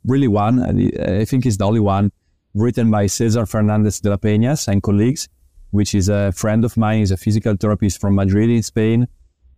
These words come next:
Uh, he has published plenty of research about tension type headache and migraine. And the, in the last few years, he wrote a book about the management, uh, of, uh,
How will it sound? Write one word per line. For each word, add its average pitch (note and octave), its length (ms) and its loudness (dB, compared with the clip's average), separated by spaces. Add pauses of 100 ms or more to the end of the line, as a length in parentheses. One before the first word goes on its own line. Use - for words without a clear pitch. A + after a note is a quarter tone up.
(120)
Uh, G2 600 0
he F#2+ 100 0
has A2 140 0
published G#2 500 0
plenty A#2 340 0
of A#2 140 -4
research G2+ 400 0
about F#2+ 380 0
tension G2 340 0
type G2 220 -2
headache F#2+ 260 0
and F#2 180 0
migraine. G2+ 460 0 (540)
And G2 320 0
the, G2+ 200 2
in G2 100 2
the G2 60 2
last G#2 220 -2
few C3+ 100 -2
years, B2 220 0
he A2 120 0
wrote G#2 300 0
a G#2 60 0
book G#2+ 340 -2 (460)
about G2+ 400 0
the G2 60 0
management, G2 520 0
uh, F#2 680 0
of, F#2 300 -4
uh, F#2 360 0